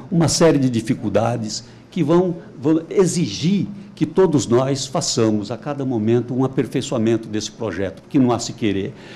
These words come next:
eh, como disse a Ana, que isto seja um projeto acabado.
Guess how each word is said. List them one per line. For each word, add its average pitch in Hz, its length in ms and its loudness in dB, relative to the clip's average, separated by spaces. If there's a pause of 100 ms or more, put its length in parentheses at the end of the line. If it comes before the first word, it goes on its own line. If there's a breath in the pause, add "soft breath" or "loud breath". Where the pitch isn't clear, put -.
(360 loud breath)
eh, - 140 -10
como 110 240 4
disse 104 320 2
a - 140 0
Ana, 117 480 2 (320 loud breath)
que 127 300 2
isto - 280 -2
seja 139 260 2
um 131 60 4
projeto 120 500 0
acabado. 98 760 -6